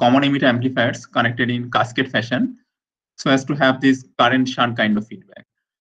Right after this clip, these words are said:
Now, out of those four different, uh, topologies, only one is left, that is the voltage series kind of thing, which we have not discussed so far in terms of the B J T realization.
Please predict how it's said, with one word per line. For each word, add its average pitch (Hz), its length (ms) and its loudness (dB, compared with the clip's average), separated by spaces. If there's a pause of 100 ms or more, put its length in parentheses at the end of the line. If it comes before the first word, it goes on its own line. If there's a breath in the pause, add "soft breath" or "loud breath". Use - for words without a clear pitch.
Now, 131 100 4
out 135 180 4
of 170 220 2
those 170 280 -2
four 160 300 0
different, 151 460 0
uh, 127 120 2
topologies, 131 600 -2
only 131 180 2
one 127 220 2
is 151 180 -6
left, 127 400 -4
that 113 180 -4
is 120 120 -6
the - 100 -2
voltage 123 440 -2
series 143 280 -6
kind 120 240 -4
of 110 140 -6
thing, 196 220 -6 (340)
which 131 160 0
we 143 100 -4
have 127 160 0
not 135 160 -4
discussed 135 380 -4
so 120 100 0
far 120 220 0
in - 60 -10 (540)
terms 135 200 -4
of 147 100 -6
the 147 80 -6
B 131 120 -2
J 131 120 0
T 135 140 0
realization. 98 760 -2